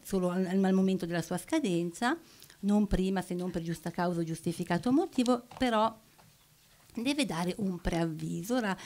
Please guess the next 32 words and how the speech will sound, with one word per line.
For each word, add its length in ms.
si 160
erano 240
aperte 420
numerose 480
problematiche 840
di, 220
dal 240
punto 200
di 60
vista 160
gi-, 200
giuridico, 720
no? 240
Per 160
cui 260
all'interno 500
di 80
quello 240
che 200
è 40
il 80
diritto 360
vissuto, 760
mm, 640
al, 360
nel 160
Tribunale 360
del 120
Lavoro 480
durante 240
i 40
procedimenti, 840